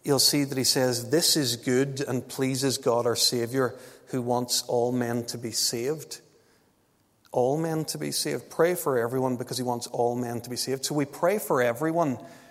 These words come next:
That's really the focus. And the bit about, uh, the leaders is a slight digression or elaboration. This isn't just prayer for leaders.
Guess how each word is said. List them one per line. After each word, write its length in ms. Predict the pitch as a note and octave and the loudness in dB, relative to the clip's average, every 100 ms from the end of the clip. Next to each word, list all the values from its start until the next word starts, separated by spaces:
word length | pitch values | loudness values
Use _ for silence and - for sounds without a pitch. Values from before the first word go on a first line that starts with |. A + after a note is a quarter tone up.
| - _ _ - - - | -20 _ _ -20 -18 0
That's 440 | C#3+ E3 - - | 4 6 6 2
really 560 | C#3+ C3 C3+ D#3 F3+ C#3 | 2 4 6 6 6 6
the 140 | B2 | 0
focus. 760 | - C#3 - E3+ - - - - - - _ _ _ - | 2 2 4 2 2 -2 -6 -20 -20 -20 _ _ _ -2
And 140 | C3+ | 0
the 60 | B2+ | 2
bit 240 | C3 E3+ | 6 6
about, 520 | E3+ C#3 B2+ - - - - | 6 6 4 2 -4 -4 -6
uh, 260 | A#2+ A2 - | -2 -2 -2
the 180 | A#2 A2+ | -2 -2
leaders 680 | A2 B2+ D3 D3 A#2+ - - | 0 0 2 2 0 -2 -4
is 140 | B2+ | -8
a 80 | C3+ | -4
slight 640 | - - C#3 C3 C3 - - - | -2 -2 0 -2 -2 -8 -10 -8
digression 640 | - B2 B2 A#2 A#2 - C3 | -4 -4 -2 -4 -4 -6 -4
or 100 | A#2 | 0
elaboration. 760 | A#2 A#2+ A#2+ A2+ A2 - C3+ - - _ _ _ - | 2 2 0 -4 -4 -6 -8 -10 -20 _ _ _ 0
This 180 | F#3+ F3+ | 4 4
isn't 400 | D3 E3+ E3 - | 4 2 -2 -2
just 440 | D3 C3+ - - - - - | 0 0 -2 -6 -20 -20 -8
prayer 280 | - B2 A#2+ | -2 -2 -2
for 160 | C3+ | -4
leaders. 380 | A2+ A2+ A#2+ | -6 -6 -8